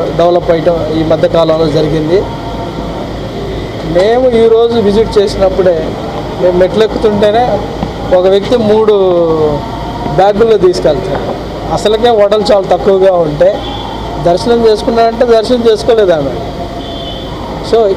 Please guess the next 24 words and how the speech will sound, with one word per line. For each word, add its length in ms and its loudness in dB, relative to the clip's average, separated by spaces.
ఇవన్నిటిని 480 2
మేము 300 2
already 340 2
ఈరోజు 380 2
చూడంగా 380 4
మాకు 480 2
ఆ 280 2
దృష్టికి 380 0
వచ్చింది. 280 0
Already 440 2
మా 300 0
దృష్టికి 500 -2
చాలాసార్లు 480 2
ఇది 120 4
వచ్చింది. 420 0
వచ్చిన 240 0
తర్వాత 240 2
అన్ని 240 2
విషయాలను 440 0
పరిగణలో 420 2
తీసుకొని 480 2
దర్శనం 420 2
లేని 240 2
వాళ్ళకి, 500 2